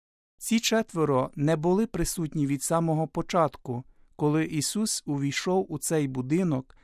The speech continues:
і почав там проповідувати. Однак вони продираються крізь натовп настільки близько до Христа, наскільки це можливо. А коли вже стає очевидним,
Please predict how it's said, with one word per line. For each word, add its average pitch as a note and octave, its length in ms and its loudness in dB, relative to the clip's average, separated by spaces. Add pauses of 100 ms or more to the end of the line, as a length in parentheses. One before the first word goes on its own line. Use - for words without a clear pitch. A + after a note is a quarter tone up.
(260)
і D3+ 140 -2
почав G#3 420 4
там G3 280 4
проповідувати. C3 1080 -2 (680)
Однак D#3+ 720 2
вони E3+ 500 2 (180)
продираються D#3 1000 2
крізь D3+ 280 -2
натовп D3+ 520 2 (400)
настільки E3 640 0
близько E3 460 -2
до C#3+ 140 -2
Христа, F3+ 580 -2 (280)
наскільки D3+ 640 -2
це G3 220 -2
можливо. E3+ 760 0 (600)
А C#3 140 4
коли F#3+ 280 4
вже F#3+ 220 2
стає F3 380 0
очевидним, D#3 920 0